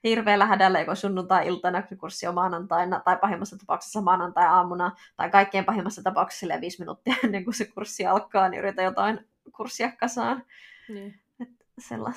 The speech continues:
Speaker 1: sellaista tää nyt vähän on.
Speaker 2: Joo, mä siis käyn salilla, niin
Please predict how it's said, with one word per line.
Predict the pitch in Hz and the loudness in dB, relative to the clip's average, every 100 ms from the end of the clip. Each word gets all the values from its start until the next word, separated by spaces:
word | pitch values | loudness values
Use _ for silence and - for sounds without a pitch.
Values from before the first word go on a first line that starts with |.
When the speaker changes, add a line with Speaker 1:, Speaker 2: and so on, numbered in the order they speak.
| - | -8
Speaker 1:
sellaista | - 254 247 | -6 -6 -6
tää | 233 247 | 0 0
nyt | 208 | 0
vähän | 247 247 - | -2 0 0
on. | - 294 - - _ _ _ _ _ _ _ _ _ _ _ _ _ _ _ | 0 -2 -6 -12 _ _ _ _ _ _ _ _ _ _ _ _ _ _ _
Speaker 2:
Joo, | 233 294 | -6 -4
mä | 277 302 | -4 -6
siis | 330 311 | -8 -10
käyn | 269 226 | -8 -8
salilla, | 240 269 262 233 214 | -8 -6 -6 -4 -6
niin | 202 208 196 | -6 -8 -10